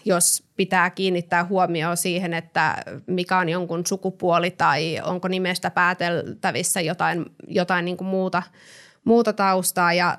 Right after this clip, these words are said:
toi oli tosiaan se, mitä tuossa aikaisemmin mietin, niin se, että, että ottakaa opiksenne Activision Blizzard-keissistä, etenkin jos olette, niin kuin, siellä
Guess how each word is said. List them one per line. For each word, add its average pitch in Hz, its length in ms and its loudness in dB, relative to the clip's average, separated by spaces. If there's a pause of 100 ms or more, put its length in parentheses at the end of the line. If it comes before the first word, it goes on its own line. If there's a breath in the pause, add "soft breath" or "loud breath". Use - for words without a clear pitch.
toi 202 200 4
oli 180 240 0 (120)
tosiaan 170 320 0
se, 185 60 -2
mitä 175 200 0
tuossa 165 240 -2
aikaisemmin 170 600 0
mietin, 175 600 0
niin 160 400 0
se, 170 380 2
että, 160 480 0 (220)
että - 340 -6 (540)
ottakaa 196 1040 4
opiksenne 190 800 4 (300 loud breath)
Activision 190 640 2
Blizzard-keissistä, 185 1200 0 (500 loud breath)
etenkin 220 640 4
jos 185 200 2
olette, 180 640 0 (400)
niin 175 240 4
kuin, 170 340 0 (260 loud breath)
siellä 180 260 4